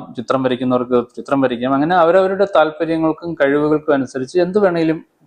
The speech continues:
പ്ലാൻ ചെയ്യാം. അങ്ങനെ ഒരു പ്ലാൻ ഉണ്ടാവുക എന്നതാണ് ഇവിടെ ഏറ്റവും പ്രധാനം. എന്നാലേ ഇത് പ്രാവർത്തികമാക്കാൻ നമുക്ക് സാധിക്കുകയുള്ളൂ. മൂന്ന്, ഫോണിലെ നോട്ടിഫിക്കേഷനുകൾ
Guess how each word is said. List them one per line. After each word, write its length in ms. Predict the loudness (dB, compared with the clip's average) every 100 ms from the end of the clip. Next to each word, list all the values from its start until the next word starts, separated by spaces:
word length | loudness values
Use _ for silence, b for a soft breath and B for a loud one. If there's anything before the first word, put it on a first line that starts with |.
| _
പ്ലാൻ 220 | 0 2 0
ചെയ്യാം. 280 | -2 -4 -6 _ b b b _
അങ്ങനെ 280 | 0 2 2 2
ഒരു 120 | 0 0
പ്ലാൻ 300 | 2 2 2 0
ഉണ്ടാവുക 440 | 2 2 4 4 2
എന്നതാണ് 380 | 2 0 0 0
ഇവിടെ 180 | 0 2 2
ഏറ്റവും 260 | 0 -2 -2
പ്രധാനം. 300 | 0 0 0
എന്നാലേ 280 | 0 2 0
ഇത് 180 | 2 -2 -2 _
പ്രാവർത്തികമാക്കാൻ 960 | 2 2 2 -4 -2 -2 2 0 0 -2
നമുക്ക് 280 | -2 -4 -6 0
സാധിക്കുകയുള്ളൂ. 480 | 0 0 -4 -8 -8 _ _ _ _ _ _ _ _ _ _ 0
മൂന്ന്, 240 | 2 2 -2 0
ഫോണിലെ 380 | 2 4 2
നോട്ടിഫിക്കേഷനുകൾ 920 | 4 4 2 -2 -2 0 -2 -2 -2